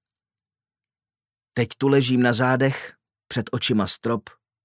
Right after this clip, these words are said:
po levé ruce postel starého Kalouse, který přišel při práci v lese o obě nohy, obě pod koleny. Je to pro něj katastrofa. Kalous je horal.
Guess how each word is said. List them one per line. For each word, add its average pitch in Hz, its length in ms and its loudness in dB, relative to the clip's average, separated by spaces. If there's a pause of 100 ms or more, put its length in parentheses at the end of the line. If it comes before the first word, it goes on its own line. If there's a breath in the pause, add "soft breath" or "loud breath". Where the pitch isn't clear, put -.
po 107 100 -6
levé 107 300 0
ruce 107 260 -2
postel 101 480 -2
starého 98 420 -4
Kalouse, 104 500 -2
který 95 300 -6
přišel 98 360 -6
při - 160 -6
práci 98 360 -6
v 90 60 -8
lese 98 260 -6
o - 160 -8
obě 98 280 -4
nohy, 101 300 -4 (580 loud breath)
obě 90 240 -2
pod 98 180 -8
koleny. - 440 -14 (680 loud breath)
Je 107 120 0
to 117 100 0
pro 113 140 -2
něj 107 160 2
katastrofa. 95 720 -6 (560)
Kalous 117 500 0
je 107 120 2
horal. 95 440 0